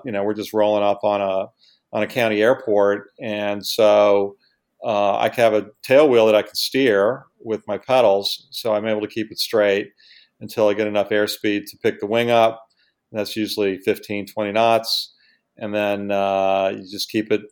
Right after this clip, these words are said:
keep the nose down and, you know, keep the nose, uh, low, tail picks up.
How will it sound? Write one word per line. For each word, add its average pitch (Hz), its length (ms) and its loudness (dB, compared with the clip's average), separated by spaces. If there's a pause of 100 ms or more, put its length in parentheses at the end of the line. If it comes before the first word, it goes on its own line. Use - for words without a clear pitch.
keep 110 220 -8
the 110 60 -10
nose 107 360 2
down 113 420 2
and, 101 200 -8
you 113 100 -12
know, 101 220 -4
keep - 200 -14
the 110 80 -10
nose, 107 420 -2
uh, 101 380 0
low, 107 560 4 (100)
tail 113 220 4
picks 113 320 -2
up. 117 280 4